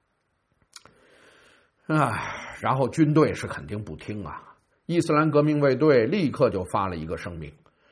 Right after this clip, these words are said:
说佩泽什基安总统犯了一个错误，说我们不会攻击邻国，说我们的部队现在已经证明了他的错误。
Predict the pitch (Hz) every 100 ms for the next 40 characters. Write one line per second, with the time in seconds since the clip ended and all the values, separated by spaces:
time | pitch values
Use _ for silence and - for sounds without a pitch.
0 | _ _ - 160 156 151 175 127 147 147
1 | 147 147 147 147 143 127 131 98 82 -
2 | 143 110 110 151 156 - - - - _
3 | _ _ _ _ _ _ - 156 101 92
4 | 98 123 143 170 151 147 - 117 104 110
5 | 101 90 95 98 60 - _ _ - 175
6 | 139 110 117 147 170 143 165 107 156 135
7 | 110 85 113 - 226 113 90 87 107 82
8 | - 104 95 - - 82 69